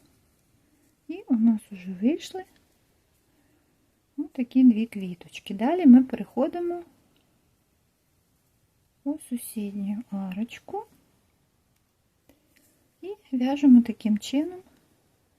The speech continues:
ще три квіточки у трьох арочках.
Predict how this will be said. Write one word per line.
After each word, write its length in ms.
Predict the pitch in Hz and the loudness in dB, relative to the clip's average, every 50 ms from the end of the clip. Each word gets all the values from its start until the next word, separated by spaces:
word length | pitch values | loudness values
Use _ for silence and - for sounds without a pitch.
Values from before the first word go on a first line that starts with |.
| _ _ _ _ _ _ _ _ _ _ _ _ _ | _ _ _ _ _ _ _ _ _ _ _ _ _
ще 400 | _ _ _ _ - 269 302 349 _ _ _ _ _ _ _ _ _ _ _ | _ _ _ _ -12 -12 -12 -12 _ _ _ _ _ _ _ _ _ _ _
три 200 | - 240 - 214 | -10 -8 -8 -8
квіточки 760 | - - 226 226 269 320 - 359 339 - - - - 320 294 302 _ _ | -8 -6 -2 -2 -2 0 -2 -6 -6 -6 -10 -12 -12 -12 -12 -12 _ _
у 100 | - 285 320 - _ | -6 -6 -6 -8 _
трьох 320 | - 247 247 247 247 - _ | -6 -2 -2 -2 -4 -6 _
арочках. 720 | _ 208 208 202 202 202 - - - - 220 - - _ | _ -10 -10 -10 -10 -12 -16 -18 -18 -18 -20 -20 -20 _